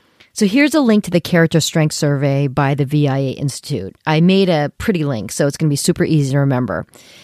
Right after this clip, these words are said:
V I A is all in caps, okay, because that's virtues in action. And all you gotta do is go to maryobana dot com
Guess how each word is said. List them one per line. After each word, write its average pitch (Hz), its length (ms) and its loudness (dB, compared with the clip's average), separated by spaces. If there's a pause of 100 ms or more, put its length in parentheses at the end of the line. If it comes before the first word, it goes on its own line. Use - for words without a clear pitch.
(140)
V 214 260 4
I 202 260 2
A 156 320 2
is 147 220 -6
all 156 180 4
in 175 120 4
caps, - 560 -6 (100)
okay, 147 240 0
because 143 180 -4
that's 135 200 -2
virtues 175 520 2
in 170 180 0
action. 131 540 -6 (380)
And 156 160 0
all 165 160 4
you 220 100 4
gotta 233 220 6
do 165 300 4
is 143 180 -2
go 147 140 0
to 131 80 0
maryobana 165 1300 0
dot 156 260 -2
com 143 500 0